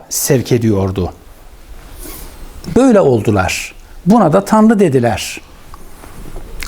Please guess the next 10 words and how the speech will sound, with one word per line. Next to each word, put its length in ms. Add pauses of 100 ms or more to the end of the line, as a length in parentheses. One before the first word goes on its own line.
(140)
Ama 200
artık 540 (840)
biz 480
bilim 300
yapıyoruz. 720 (1040)
Yaşadığımız 640
olayları, 720 (120)
tabiatı 760 (260)
artık 420
biliyoruz, 720